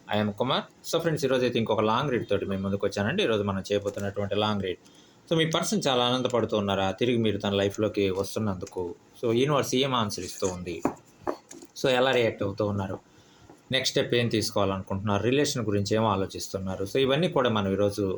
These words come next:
లాంగ్ రీడ్‌లో అయితే చూడబోతూ ఉన్నాం. So ఫ్రెండ్స్, మీరు కానీ ఫస్ట్ టైమ్ ఛానల్ చూస్తూ ఉన్నట్లయితే ఛానల్ సబ్స్క్రైబ్ చేసుకోండి, లైక్ చేయండి, షేర్ చేయండి,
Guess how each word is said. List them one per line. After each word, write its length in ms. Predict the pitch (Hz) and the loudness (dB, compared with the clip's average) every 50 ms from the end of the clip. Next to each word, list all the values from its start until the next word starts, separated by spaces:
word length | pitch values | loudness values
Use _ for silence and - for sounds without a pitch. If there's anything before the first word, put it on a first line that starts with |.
| - - 110 | -4 -2 0
లాంగ్ 200 | 104 101 101 98 | 0 0 0 0
రీడ్‌లో 180 | 104 95 95 95 | 0 0 -2 -4
అయితే 140 | 92 - 98 95 - | -4 -4 -2 -2 0
చూడబోతూ 380 | 104 98 98 95 101 98 - 104 110 | 0 0 0 0 -2 0 0 0 0
ఉన్నాం. 200 | 127 185 233 247 - - | 0 -2 -4 -4 -2 -2
So 80 | 160 123 - | -2 -2 -2
ఫ్రెండ్స్, 300 | 117 104 98 98 - - - - - - - - - - - - - - | -2 -2 -2 -4 -6 -10 -10 -12 -16 -20 -20 -20 -20 -20 -20 -18 -6 -2
మీరు 160 | 123 113 113 | 0 0 2
కానీ 140 | 120 117 107 - | 2 0 0 0
ఫస్ట్ 200 | 123 123 120 - - | -2 -2 0 0 0
టైమ్ 160 | 143 135 120 - | 0 0 0 0
ఛానల్ 260 | 113 104 104 104 101 101 107 | 0 0 0 0 0 0 -2
చూస్తూ 240 | 104 101 - - 98 95 | -2 -2 -2 -2 -2 -2
ఉన్నట్లయితే 400 | 92 90 - - 92 90 90 90 - | -4 -6 -6 -6 -6 -6 -6 -4 -2
ఛానల్ 200 | 104 98 98 98 - | -2 -2 0 -2 -2
సబ్స్క్రైబ్ 380 | 98 92 - - - 110 101 - | -4 -6 -4 -2 -2 -2 -2 -2
చేసుకోండి, 440 | - 92 87 - - 95 90 92 95 90 | -2 -4 -4 -6 -8 -8 -6 -4 -4 -2
లైక్ 240 | 90 98 101 98 - | -2 -2 -2 -2 -2
చేయండి, 340 | - 104 98 95 92 90 92 | -2 -2 -2 -2 -4 -6 -6
షేర్ 260 | 90 - 101 98 98 - | -4 -2 0 -2 0 0
చేయండి, 360 | - 98 95 92 92 92 98 | -2 -2 -2 -2 -4 -4 -4